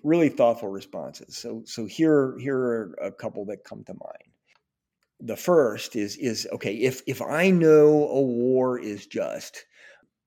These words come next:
it will probably make me more committed to the effort. Similarly, if I can, uh,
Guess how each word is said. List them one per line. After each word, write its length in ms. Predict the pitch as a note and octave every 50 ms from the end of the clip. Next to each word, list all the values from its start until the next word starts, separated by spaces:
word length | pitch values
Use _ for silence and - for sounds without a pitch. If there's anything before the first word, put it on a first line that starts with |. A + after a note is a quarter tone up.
| _ _
it 140 | A#2+ C3 C#3
will 120 | D3 C#3+
probably 380 | C#3+ - - A2+ A#2 D#3+ F#3 D3+
make 240 | A#2+ A2+ A#2 B2+
me 160 | G2 A2 B2 B2+
more 300 | A#2+ G#2+ G#2 A2+ A#2 A#2
committed 460 | A#2 - A#2+ G#2 G2 G#2+ A2 A#2+ A#2
to 100 | - C3+
the 120 | A#2+ B2+ C#3+
effort. 360 | E3+ F3+ F3+ - - - _ _ _ _ _ _ _ _ _ _ _ -
Similarly, 680 | - - F3+ G3 G3 E3+ C3+ A2 G#2+ G#2 - - - _ _ _ _ _ _ _
if 300 | - A#2 A#2 A2+ A2 - - -
I 280 | F#2+ G#2+ A#2+ C3+ E3 E3+
can, 600 | - - D#3 C#3+ C3+ C3 C3 C3 C3 C3 B2+ - -
uh, 160 | C3 G#2+ G2